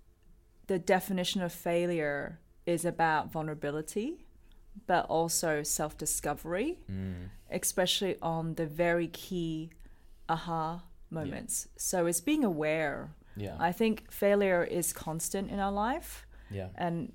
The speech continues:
Speaker 1: you have to fail in order to actually understand
Speaker 2: Yeah.
Speaker 1: and appreciate success. But the first step of that is to be aware.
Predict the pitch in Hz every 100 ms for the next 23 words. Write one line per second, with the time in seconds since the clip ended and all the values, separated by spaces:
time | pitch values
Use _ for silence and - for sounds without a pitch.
0 | - 175 175 - 160 180 294 277 294 294
1 | 294 285 277 277 277 - 254 247 - 247
2 | 233 - 202 214 226 208 208 208 190 -
3 | 185 190 - 202 - 226 240 277 359 -
4 | - - - - - - - - 208 190
5 | - - - - - - - - - -
6 | - 202 - 233 226 220 202 208 175 170
7 | - 175 160 - - - - 196 165 147
8 | 135 107